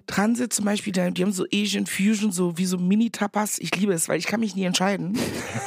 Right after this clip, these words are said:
Das ist halt echt ein Problem auch. Meine Freundinnen sind immer total genervt, wenn wir irgendwo essen gehen. Alle haben sich entschieden und ich bin immer so, ah, und dann nehme ich irgendwas, weil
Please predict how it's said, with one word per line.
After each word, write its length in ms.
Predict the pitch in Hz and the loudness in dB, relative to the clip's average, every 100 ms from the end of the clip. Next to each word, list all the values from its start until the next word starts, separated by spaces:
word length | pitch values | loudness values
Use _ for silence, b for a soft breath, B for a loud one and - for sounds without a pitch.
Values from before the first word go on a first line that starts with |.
| - | 2
Das 120 | 175 | 4
ist 60 | 185 | 6
halt 160 | 180 180 | 6 4
echt 180 | - | 0
ein 60 | 185 | -2
Problem 340 | 170 180 190 | 0 0 2
auch. 120 | 143 151 | 0 0
Meine 180 | 151 | -2
Freundinnen 320 | - 170 185 185 | 2 2 4 4
sind 20 | |
immer 160 | 220 | 4
total 240 | 202 180 165 | 2 2 2
genervt, 420 | 170 185 185 208 | 2 2 4 2
wenn 160 | 160 160 | 2 2
wir 100 | 107 | 2
irgendwo 480 | - - - 175 170 | 0 2 0 4 2
essen 260 | 185 185 | 2 -2
gehen. 260 | 156 151 185 b b b | 0 0 0 b b b
Alle 180 | - 175 | -2 0
haben 140 | 208 208 | 0 -2
sich 140 | 185 | 0
entschieden 400 | 180 - 202 202 | 0 0 0 0
und 120 | 175 | 0
ich 60 | - | -4
bin 120 | - 208 | -2 0
immer 100 | 180 | 2
so, 160 | 170 | 2
ah, 200 | 208 196 | 2 2
und 140 | 170 165 | 0 -2
dann 180 | 170 | 0
nehme 160 | 208 262 | 0 0
ich 120 | 214 | 0
irgendwas, 460 | 240 262 202 202 190 | 2 2 0 -2 0
weil 260 | 165 160 | 0 -2